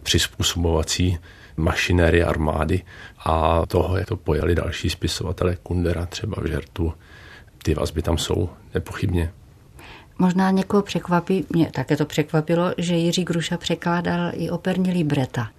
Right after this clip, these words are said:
Speaker 1: Jiří Gruša začal vlastně jako překladatel z němčiny primárně už v první polovině šedesátých let. Můžeme uvažovat o vlivu jeho tehdejšího tchána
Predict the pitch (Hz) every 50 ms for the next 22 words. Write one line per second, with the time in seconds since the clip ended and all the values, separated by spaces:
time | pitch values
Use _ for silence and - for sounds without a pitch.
0 | - - - - - - - - - - - - - 78 - - 101 - - 101
1 | - - - 82 82 78 80 80 76 82 82 82 - - 101 98 101 101 98 90
2 | 85 - - 98 95 - - 92 - - - 87 87 - 82 82 87 82 - 101
3 | 104 98 92 87 85 82 - - - - 85 85 85 82 - - - - 92 95
4 | 95 95 - - - - - - 85 85 87 - 82 87 92 92 - - - -
5 | - - - - - - - - - 98 90 90 - - - - - - - -
6 | - - - - 85 85 85 90 85 - 82 82 80 80 85 90 87 87 - -
7 | 87 - - - 87 - - - 104 - - - 82 - 110 - - - - -
8 | - - - - - - - - 87 85 78 85 80 85 87 87 82 78 - -
9 | - - 80 80 87 90 85 - - 76 78 82 80 73 76 87 90 92 82 -
10 | - - - - - - 87 82 - - 85 90 87 85 - - - 78 82 82
11 | 78 - - - - - - - - - - 78 78 82 90 90 85